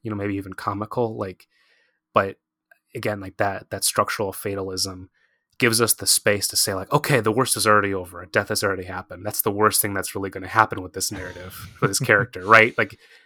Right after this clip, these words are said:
Speaker 1: and so we're then, like, kind of cut off the leash, right? We're like, "Okay, now we're," you know, it's almost like, um, the way that, like,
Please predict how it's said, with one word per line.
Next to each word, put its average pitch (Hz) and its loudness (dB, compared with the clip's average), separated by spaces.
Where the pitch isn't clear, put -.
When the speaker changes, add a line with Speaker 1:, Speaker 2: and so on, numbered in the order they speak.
Speaker 1:
and 123 4
so 101 4
we're 117 8
then, 110 6
like, 101 -2
kind 107 -2
of - -16
cut 131 2
off 113 8
the 101 0
leash, 104 -2
right? 98 -2
We're 95 -8
like, 92 -10
"Okay, 101 -4
now 113 8
we're," 98 0
you 120 -4
know, 92 -12
it's - 4
almost 202 4
like, 139 2
um, 98 4
the 113 2
way 117 6
that, 110 -2
like, 98 -8